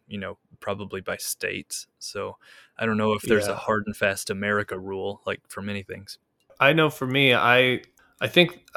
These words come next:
Speaker 2: when I was growing up, I was in Pennsylvania until I was about five, and I started kindergarten there. And then when I moved out to Washington State, I think in the later half of the,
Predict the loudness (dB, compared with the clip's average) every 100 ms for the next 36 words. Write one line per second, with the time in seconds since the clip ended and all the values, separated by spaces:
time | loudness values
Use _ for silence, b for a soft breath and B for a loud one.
0 | -10 -4 0 2 2 -2 -4 -6 0 2
1 | 2 2 2 2 0 0 -4 -6 -6 -6
2 | -6 -4 -4 -2 -2 -2 -4 -6 _ _
3 | _ _ _ -14 -8 -2 0 0 -2 -4
4 | -4 -4 0 2 2 0 -4 -6 -4 -4
5 | -2 -2 -2 -2 2 2 4 2 0 -4
6 | -4 -6 -10 _ _ _ _ _ _ _
7 | _ -2 0 0 0 0 0 0 0 0
8 | 0 2 4 4 2 -2 -6 -4 -4 -4
9 | -6 -8 -14 _ -4 0 0 -2 -8 -10
10 | -8 -4 -2 -4 -6 _ _ _ _ -8
11 | -6 -10 -12 _ -20 _ -4 -2 -2 -2
12 | -2 0 0 0 -2 -4 -6 -6 -12 -20
13 | -10 -6 -6